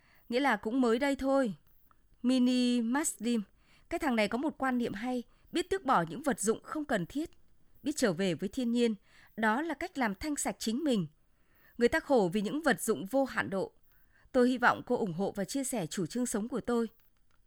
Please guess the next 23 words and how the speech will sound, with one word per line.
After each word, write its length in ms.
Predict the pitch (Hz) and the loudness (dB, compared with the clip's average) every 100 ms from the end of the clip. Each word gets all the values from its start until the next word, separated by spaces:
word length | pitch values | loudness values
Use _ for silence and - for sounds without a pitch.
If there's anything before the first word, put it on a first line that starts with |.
| _ _ _ _ _ _ _ _ - | _ _ _ _ _ _ _ _ -4
"Những 180 | 262 285 | 0 0
gì 140 | 302 | 0
ông 240 | 254 285 285 | 0 0 0
nói 340 | 240 214 269 - | -2 -2 -4 -4
em 160 | 294 | -4
không 180 | 269 302 | -2 -4
hiểu 200 | 277 208 | -2 -2
lắm, 320 | 160 208 254 381 _ - - _ - | -2 -6 -8 -12 _ -20 -20 _ -12
nhưng 360 | - 277 269 262 - | -2 2 2 0 -4
mong 180 | - 262 - | -6 -4 -2
ông 180 | 262 | -2
chỉ 140 | 247 214 | -2 -2
bảo 180 | 185 165 | -2 0
dần 280 | 208 190 | 0 -2
cho 140 | 180 247 | -2 -6
em 300 | 240 247 240 _ _ | -4 -4 -4 _ _
để 100 | 208 | -2
em 200 | - 240 | 0 -2
giúp 200 | 233 349 | -4 -4
ông 180 | 277 254 | -2 -2
được 160 | 214 | -2
tốt 160 | - 339 | -4 -6
ạ." 220 | 254 196 | -4 -4